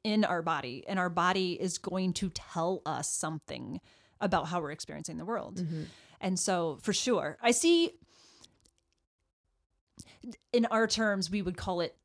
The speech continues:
Speaker 1: little t trauma.
Speaker 2: Yes.
Speaker 1: As opposed
Speaker 2: Uh-huh.
Speaker 1: to, you know,
Speaker 2: Mm-hmm.
Speaker 1: somebody who has undergone some significant traumas of, what do I, how would I classify big T traumas? Um, very succinct, especially very succinct moments in time that, um,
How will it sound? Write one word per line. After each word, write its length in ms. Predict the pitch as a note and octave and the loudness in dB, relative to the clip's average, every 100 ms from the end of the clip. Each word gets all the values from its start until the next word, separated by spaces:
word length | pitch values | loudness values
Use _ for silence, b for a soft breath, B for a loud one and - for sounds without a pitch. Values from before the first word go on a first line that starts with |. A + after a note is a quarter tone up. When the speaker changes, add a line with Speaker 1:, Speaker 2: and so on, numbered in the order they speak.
| _ | _
Speaker 1:
little 320 | A3 G#3 G#3+ A#3 | -4 0 0 0
t 280 | - D4 | -2 -2
trauma. 440 | D4 D#4 D4 D4+ D#4+ | -2 -4 -2 -2 -2
Speaker 2:
Yes. 360 | F3+ - - - | -2 -2 -2 2
Speaker 1:
As 120 | A#3+ | 6
opposed 460 | B3+ - B3 A#3 F#3+ | 6 6 4 4 4
Speaker 2:
Uh-huh. 200 | A3+ G3 | 2 2
Speaker 1:
to, 60 | A#3 | 2
you 80 | |
know, 100 | A3 | 2
Speaker 2:
Mm-hmm. 100 | F3+ | 4
Speaker 1:
somebody 300 | F#3 B3+ B3 | 4 4 6
who 140 | A3+ A#3 | 4 4
has 160 | A3+ | 4
undergone 440 | G3+ G#3 G3+ F#3+ F#3+ | 2 2 4 4 2
some 160 | G#3 | 0
significant 720 | F3+ E3+ F#3+ G3 G3 G#3 F#3+ F3 | -2 -2 0 0 0 0 -2 0
traumas 600 | - F#3 F3 E3 E3+ - | 0 2 2 0 -2 -2
of, 400 | F3 D#3 D#3 - _ _ _ _ _ _ _ - - - - | -2 -4 -6 -14 _ _ _ _ _ _ _ -18 -12 -12 -8
what 100 | G3 | -6
do 80 | E3+ | -6
I, 260 | D#3+ - - - | -8 -10 -14 -8
how 160 | F#3+ | -4
would 120 | F3 | -4
I 80 | E3 | -4
classify 640 | D3+ - D#3+ - D#3+ D3+ D3 | -6 -6 -6 -6 -6 -4 -6
big 280 | E3+ F3+ E3 | -8 -10 -8
T 140 | F3 | -10
traumas? 540 | D#3+ D3+ D#3 C#3+ - | -8 -6 -6 -4 -4
Um, 340 | G3 F3 D3+ D3+ B B B | -2 -4 -4 -10 B B B
very 320 | G3 C#4 D4 | 2 4 6
succinct, 640 | - G3 - - G3 G3 - | 4 0 -4 -6 -6 -8 -8
especially 400 | G#3 F#3+ C4 C4 | -6 2 2 4
very 220 | G#3 G3+ F3+ | 0 0 -4
succinct 540 | - - F3+ E3 - | -4 -6 -6 -8 -8
moments 340 | F3 E3+ E3 | -6 -4 -4
in 100 | E3+ | -6
time 380 | E3 E3+ D#3+ D#3+ | -6 -4 -4 -6
that, 360 | D#3 D3+ - - | -6 -6 -6 -8
um, 560 | D3+ D3 B1 - D#3 | -8 -10 -10 -12 -16